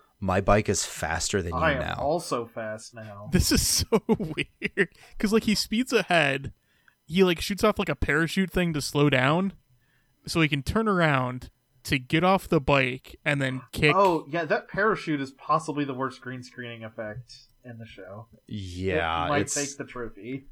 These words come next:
Speaker 3: Really? It's gonna take it away from, um, Spiderweb C G?
Speaker 2: Uh, I don't know. Maybe. Maybe.
Speaker 1: It's, it's a, it's, if it doesn't, it's a close second. It's real bad.
Speaker 2: <laughs>
Speaker 1: Oh,
Speaker 3: Yeah.
Speaker 1: man.
Speaker 3: And then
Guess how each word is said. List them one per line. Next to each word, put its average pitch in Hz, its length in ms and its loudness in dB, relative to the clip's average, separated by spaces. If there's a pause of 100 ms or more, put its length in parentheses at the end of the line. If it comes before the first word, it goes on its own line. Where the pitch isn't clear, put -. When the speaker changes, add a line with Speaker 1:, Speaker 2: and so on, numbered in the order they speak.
(160)
Speaker 3:
Really? 180 360 4
It's 170 180 -4
gonna 170 140 2
take 165 180 0
it 175 80 4
away 165 180 4
from, 147 300 0
um, 120 460 -2 (320)
Spiderweb 156 600 4
C 208 160 0
G? 220 360 0 (380)
Speaker 2:
Uh, 165 240 -4 (120)
I 131 120 -6
don't 170 120 -6
know. 202 200 0
Maybe. 175 540 -6 (100)
Maybe. 165 460 -8
Speaker 1:
It's, 139 280 4
it's 156 240 4
a, 156 60 0 (140)
it's, 151 280 0 (280)
if 147 140 2
it 170 120 0
doesn't, 151 480 4
it's 127 140 0
a 131 40 -2
close 110 360 2
second. 87 460 -4 (2500)
It's - 320 -4
real 90 280 -2
bad. 73 680 -6
Speaker 2:
<laughs> - 80 -20
Speaker 1:
Oh, 85 460 -6
Speaker 3:
Yeah. - 60 -6
Speaker 1:
man. 87 580 -4 (800)
Speaker 3:
And 165 100 2
then 202 160 2